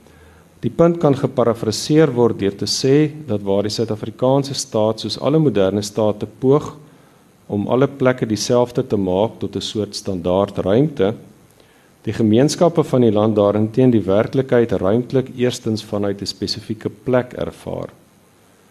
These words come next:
Stellenbosch en Khayelitsha en Bloemfontein en Sekhukhune land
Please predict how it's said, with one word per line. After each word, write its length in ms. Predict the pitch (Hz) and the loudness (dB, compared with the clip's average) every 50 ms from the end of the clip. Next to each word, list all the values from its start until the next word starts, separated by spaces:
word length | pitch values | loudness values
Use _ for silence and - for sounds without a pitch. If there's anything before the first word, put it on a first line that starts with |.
| _ _ _ _ _ _ _ _ _ _ _ _ _ - | _ _ _ _ _ _ _ _ _ _ _ _ _ -16
Stellenbosch 760 | - - - 131 131 135 127 110 110 120 151 170 165 - | -10 -2 2 2 4 4 4 2 4 4 4 4 2 0
en 140 | - 120 110 | -2 -4 -2
Khayelitsha 760 | - 117 113 113 107 101 104 123 123 - - 143 135 135 127 | 2 2 4 4 4 4 2 0 0 -2 0 2 2 2 2
en 200 | 113 98 95 95 | 2 0 -2 -2
Bloemfontein 800 | 92 104 117 123 - - 127 120 113 - 117 113 110 107 104 101 | 0 0 0 0 0 0 -2 -2 0 2 2 2 4 2 0 0
en 220 | 101 98 95 95 - | 0 -2 -2 -2 -4
Sekhukhune 720 | - - - 104 101 - 104 98 - - 127 127 127 123 101 | -4 -6 -6 -6 -6 -6 -8 -8 -4 -2 0 2 2 2 2
land 400 | 92 90 90 90 90 - - | 2 0 0 -2 -4 -6 -12